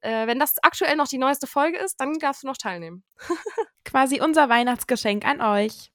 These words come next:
Speaker 1: Wir freuen uns, euch eine Freude zu machen, denn ihr macht uns auch eine Freude, indem ihr so fleißig einschaltet. Und wir sind richtig dankbar dafür, für die ganzen Nachrichten und die Interaktion mit euch. Und jetzt starten wir mal mit unserer Weihnachtsfolge hier.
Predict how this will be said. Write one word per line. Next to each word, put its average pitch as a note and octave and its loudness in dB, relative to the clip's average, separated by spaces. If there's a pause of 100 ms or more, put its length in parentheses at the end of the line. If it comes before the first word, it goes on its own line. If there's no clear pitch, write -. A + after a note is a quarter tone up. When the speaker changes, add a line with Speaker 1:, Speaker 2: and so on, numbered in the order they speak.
Speaker 1:
Wir C#4+ -4
freuen D4+ 0
uns, C4 -4
euch A#3+ 0
eine B3 -8
Freude A#3 -2
zu A3 -8
machen, A3 -6
denn A#3 -6
ihr A#3 -6
macht A#3 -6
uns A3+ -8
auch G#3 0
eine G#3 -6
Freude, G3+ -4
indem G3+ -8
ihr G3 -6 (480)
so - -4
fleißig D4 -2
einschaltet. G#3+ -4
Und G3+ -10
wir A3 -6
sind G#3+ -6
richtig - -10
dankbar G#3 -4 (220)
dafür, G#3+ -2
für - -12
die A3 -4
ganzen G#3+ -2
Nachrichten A3 -2
und G3 -6
die A3 -8
Interaktion G3 -10
mit F#3 -14
euch. F#3 -14 (240)
Und A#3 -2
jetzt A#3 0
starten B3 6
wir A#3 -2
mal A3 -4
mit A3 -8
unserer G#3 -4
Weihnachtsfolge G#3+ -4
hier. F#3 -12